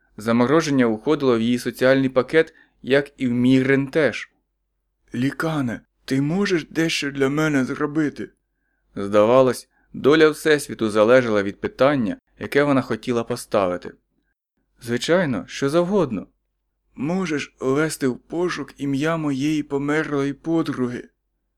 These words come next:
«Як її звуть?» «Жанетта Цирк.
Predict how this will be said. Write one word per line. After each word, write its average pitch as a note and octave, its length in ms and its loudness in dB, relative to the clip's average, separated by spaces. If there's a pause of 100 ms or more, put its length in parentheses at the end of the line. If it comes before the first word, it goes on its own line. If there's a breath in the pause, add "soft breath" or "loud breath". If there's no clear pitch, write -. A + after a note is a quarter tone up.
(200)
«Як D#3+ 300 -2
її A3 100 0
звуть?» G3 360 -4 (560)
«Жанетта D#3+ 880 -4
Цирк. E3 720 -2